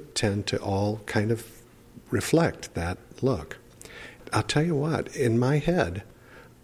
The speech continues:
I'm still the guy that's walking down the hall. I'm still the guy that walks in and takes a room.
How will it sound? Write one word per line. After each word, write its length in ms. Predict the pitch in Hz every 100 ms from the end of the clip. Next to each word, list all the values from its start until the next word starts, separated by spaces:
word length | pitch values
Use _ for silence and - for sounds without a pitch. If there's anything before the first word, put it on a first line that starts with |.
| -
I'm 180 | - 180
still 400 | - - - 175
the 140 | 196
guy 300 | 156 87 90
that's 280 | 117 107 -
walking 420 | 107 104 - 143
down 240 | 131 98 104
the 100 | 120
hall. 420 | 160 170 135 82 - - - -
I'm 160 | - 156
still 320 | - - 131
the 120 | 156
guy 280 | - 85 104
that 280 | 123 - -
walks 400 | 101 - - -
in 120 | 117
and 140 | 156 127
takes 300 | 135 139 -
a 60 |
room. 440 | 147 175 226 -